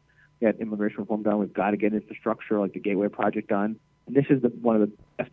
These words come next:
tools we need, so when there's broad majorities, to be able to get legislation to the floor and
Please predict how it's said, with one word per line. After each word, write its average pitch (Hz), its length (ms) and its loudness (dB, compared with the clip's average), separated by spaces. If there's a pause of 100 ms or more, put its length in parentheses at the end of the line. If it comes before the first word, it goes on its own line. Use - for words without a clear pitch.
(100)
tools 131 240 6
we 123 160 2
need, 117 480 4
so - 80 -18
when 104 100 0
there's 101 140 2
broad 110 240 6
majorities, 104 420 4
to - 60 -14
be 107 80 0
able 101 100 2
to - 60 -6
get 107 160 0
legislation 104 480 -2
to - 80 -16
the - 80 -20
floor 98 200 -2
and 104 80 -8